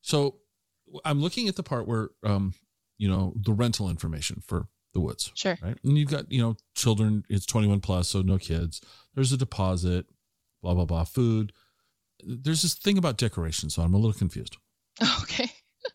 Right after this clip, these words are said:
Speaker 1: It says, "No pins or nails are used to attach the items to the wall, only blue tape."
Speaker 2: Yeah.
Speaker 1: I understand that.
Speaker 2: Yeah.
Speaker 1: All decorations are taken down and disposed of at the end of the event.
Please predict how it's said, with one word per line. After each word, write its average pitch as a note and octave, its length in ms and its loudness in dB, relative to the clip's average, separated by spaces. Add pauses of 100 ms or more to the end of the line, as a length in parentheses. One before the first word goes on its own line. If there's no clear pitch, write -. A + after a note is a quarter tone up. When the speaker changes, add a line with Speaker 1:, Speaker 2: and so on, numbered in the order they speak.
Speaker 1:
It C#3+ 100 2
says, E3 240 2
"No G3+ 100 6
pins G3 320 0
or F#3+ 80 0
nails C3 380 0
are C3 40 0
used G#2 280 2
to - 80 -2
attach G2+ 320 0
the A2 100 0
items F#2 200 2
to - 100 0
the G2+ 60 4
wall, D2 320 -6
only G#2 220 4
blue F2+ 220 0
tape." - 360 -8 (260)
Speaker 2:
Yeah. F3+ 240 -2 (140)
Speaker 1:
I C#3 100 2
understand A2+ 460 -2
that. - 100 -16 (100)
Speaker 2:
Yeah. F#3+ 260 -2 (1080)
Speaker 1:
All C3 100 4
decorations C#3 560 0
are C3+ 80 0
taken C#3+ 300 0
down A#2+ 240 2
and A#2+ 120 2
disposed A2 440 -2
of G#2+ 100 2
at G#2 120 0
the G#2+ 100 0
end F2+ 100 4
of F#2+ 60 2
the A2 100 2
event. - 380 -2